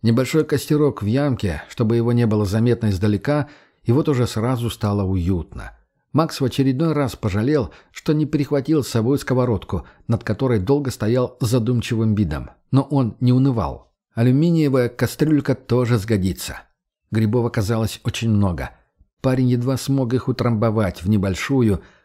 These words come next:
всего на три литра посудину. Однако вскоре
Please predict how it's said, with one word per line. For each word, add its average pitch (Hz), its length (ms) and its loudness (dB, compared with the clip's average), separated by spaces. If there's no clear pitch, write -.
всего 131 300 0
на 127 140 2
три 131 260 2
литра 113 380 2
посудину. 80 640 -4
Однако 123 360 -2
вскоре 147 580 -2